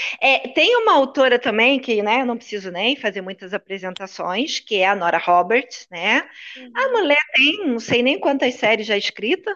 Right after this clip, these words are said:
Speaker 1: né? Porque, assim, quando, ah, Noé desceu da arca, ela já tava lá escrevendo, né? É, então, assim, tem, é, algumas séries dela que tem aqueles livros pontuais, né? De personagens que eu curto.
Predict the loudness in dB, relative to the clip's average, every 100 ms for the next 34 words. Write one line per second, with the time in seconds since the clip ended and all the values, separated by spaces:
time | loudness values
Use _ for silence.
0 | -4 0 0 0 -8 -2 0 0 -2 -2
1 | -2 0 2 2 2 4 2 -2 -14 -6
2 | -2 0 0 2 4 6 4 4 0 2
3 | 0 2 2 0 -2 -4 -4 -6 -6 -2
4 | -2 -4 -6 -4 -4 -6 -12 -8 -6 -6
5 | _ _ _ _ _ _ _ 2 4 6
6 | 4 2 -2 -4 -4 -4 -6 -8 -10 -6
7 | -6 -8 _ _ -8 -6 -6 -6 -2 0
8 | 2 2 2 0 -2 -4 -4 -4 -2 0
9 | 0 -4 -8 -2 0 2 0 -4 -8 _
10 | _ -16 -10 -6 -6 -6 -10 -8 -10 -10
11 | -14 -14 -14 -14 -10 0 2 2 0 -2
12 | -8 -10 -8 -2 0 -2 -6 -20 -20 -20
13 | -4 -4 -2 -2 0 0 0 -4 -8 -8
14 | -10 _ -6 -6 -6 -12 -12 -12